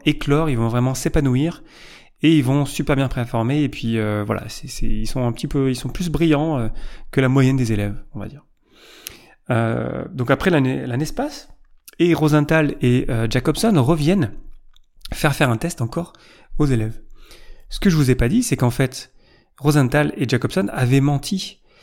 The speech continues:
aux, euh, professeurs. En fait, la sélection qu'ils avaient faite, la, la sélection qu'ils leur avaient donnée, n'était pas du tout basée sur le résultat du test. C'était vraiment des élèves pris totalement au hasard, entre plein de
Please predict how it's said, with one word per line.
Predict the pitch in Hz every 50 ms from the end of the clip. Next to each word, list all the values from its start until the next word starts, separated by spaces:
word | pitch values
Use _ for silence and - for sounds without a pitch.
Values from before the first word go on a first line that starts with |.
| - _ _ _ _ _ -
aux, | 135 127 135 135 139
euh, | - 147 110 107 107
professeurs. | - - - 123 - 127 117 - - - 123 - 135
En |
fait, | - 202 202 - 143
la | 123
sélection | - - 160 151 - - 185 175
qu'ils | 143 - 123 123
avaient | 120 120 120
faite, | 120 - 160 151 -
la, | 120 113 -
la | 123 110
sélection | 101 - 160 151 - - 160
qu'ils | - 135 123
leur | 117 113
avaient | 117 113 123 117
donnée, | 113 117 123 120 131 180 240 - - - - - - - - - -
n'était | 123 123 123 135 127
pas | - - 175 165
du | 151 147
tout | - - 190
basée | 160 127 139 139 131 143 151 156
sur | - - -
le | 117 113
résultat | 123 120 117 113 110 - 131
du | 117 110 -
test. | - 110 - -
C'était | - 120 - 117
vraiment | 104 117 120 135 175 196
des | 170 131 117 110 120
élèves | 120 147 156 - -
pris | - - - - - - - _ _ -
totalement | 208 208 208 185 165 160 160 - - - 123
au | 120
hasard, | 120 110 107 123 147 185 - - - - - - - - - - - - _ _
entre | 123 120 117 - - 127 120 117
plein | 113 - - 156 165 165 165
de | 147 123 120 117 117 113 113 110